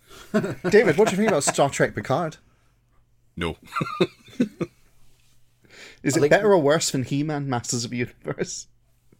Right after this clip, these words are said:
Speaker 3: I,
Speaker 2: Oh, it's
Speaker 3: I'm gonna
Speaker 2: worse. It's worse because it's far fucking longer.
Speaker 3: <laughs> I'm gonna say, I'm gonna say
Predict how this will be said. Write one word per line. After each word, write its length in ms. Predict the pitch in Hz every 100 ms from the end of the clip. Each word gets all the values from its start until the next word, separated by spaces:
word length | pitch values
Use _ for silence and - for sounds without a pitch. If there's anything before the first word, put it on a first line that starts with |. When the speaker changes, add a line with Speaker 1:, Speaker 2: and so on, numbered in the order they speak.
| _ _ _
Speaker 3:
I, 160 | 143 165
Speaker 2:
Oh, 60 | 160
it's 80 | 156
Speaker 3:
I'm 60 |
gonna 80 | 123
Speaker 2:
worse. 300 | 131 - -
It's 160 | 107 131
worse 160 | 135
because 320 | - 127 104
it's 100 | 95 -
far 320 | - 101 104
fucking 400 | - 95 - 95
longer. 400 | 85 85 90 101 98 _ _ _
Speaker 3:
<laughs> 420 | _ - - 185
I'm 180 | - 180
gonna 180 | 190 185
say, 400 | - 190 147 104
I'm 220 | 110 131
gonna 140 | 131
say 480 | 120 143 120 98 92